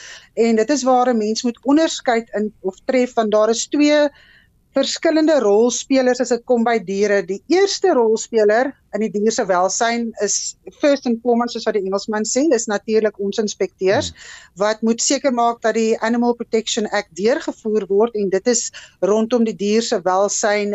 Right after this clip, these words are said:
Speaker 1: ehm, geen mishandeling nie. En as jy kyk na mishandeling, is dit enige iets van sonder kos of water, of as jy kan sien dat die dier mishandel word,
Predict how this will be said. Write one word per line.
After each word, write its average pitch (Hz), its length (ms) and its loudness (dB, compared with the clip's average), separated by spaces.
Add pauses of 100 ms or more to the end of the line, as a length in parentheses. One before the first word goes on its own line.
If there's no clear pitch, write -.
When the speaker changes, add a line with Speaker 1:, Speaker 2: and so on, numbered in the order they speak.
Speaker 1:
ehm, 185 300 -2 (480)
geen 247 320 0
mishandeling 220 640 0
nie. 214 360 0
En 208 240 0
as 220 120 -4
jy 226 100 -2
kyk 262 200 -2
na 285 80 0
mishandeling, 220 500 0
is 220 80 -2
dit 226 160 -2
enige 262 320 0
iets 226 200 -6
van 208 180 -2
sonder 220 400 0
kos 240 260 0
of 180 160 -4
water, 208 560 0
of 185 140 -6 (460)
as 196 120 -4
jy 226 120 -2
kan 214 200 -4
sien 285 280 2
dat 254 120 2
die 240 100 -2
dier 214 240 -2
mishandel 220 600 2
word, 220 280 4